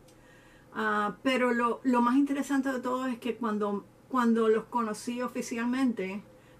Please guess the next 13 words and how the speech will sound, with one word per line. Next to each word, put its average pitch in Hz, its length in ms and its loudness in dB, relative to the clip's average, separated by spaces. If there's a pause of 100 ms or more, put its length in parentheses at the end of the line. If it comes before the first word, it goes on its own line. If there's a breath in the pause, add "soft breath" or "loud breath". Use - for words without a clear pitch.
me 226 180 4
di 240 180 0
cuenta 269 560 2
que 220 140 0
los 208 140 -2
conocía 220 520 -4
de 208 160 -2
antes, 190 680 -8
que 202 80 -8
eso 202 180 -6
es 190 60 -4
algo 208 320 -2
que 175 360 -8